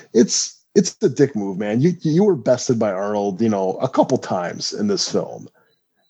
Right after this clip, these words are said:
And, you know, whether it was a net trap or whether Arnold was figured out your whole thing with the thermal vision.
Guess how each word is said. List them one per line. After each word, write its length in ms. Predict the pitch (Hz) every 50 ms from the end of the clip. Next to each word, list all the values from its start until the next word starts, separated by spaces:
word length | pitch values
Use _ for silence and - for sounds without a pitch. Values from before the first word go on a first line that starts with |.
| _ -
And, 300 | 110 113 113 107 107 110
you 60 | 113 110
know, 100 | 113 107
whether 200 | 107 113 113 110
it 60 | 101
was 140 | 101 92 101
a 60 | 95
net 260 | 98 110 120 117 -
trap 680 | - - 131 120 113 113 110 110 110 110 107 - - -
or 480 | - 101 98 95 95 95 95 95 95
whether 300 | 101 110 107 101 98 -
Arnold 420 | - 98 107 107 104 101 101 87 -
was 120 | - 95 -
figured 320 | - - 123 110 110 104
out 140 | 104 101 85
your 140 | 98 104 -
whole 260 | - 107 101 101 98
thing 220 | - - 117 107
with 140 | 101 104 90
the 80 | 90 90
thermal 360 | - - 104 101 101 101 101
vision. 500 | 90 107 107 98 104 110 101 101 101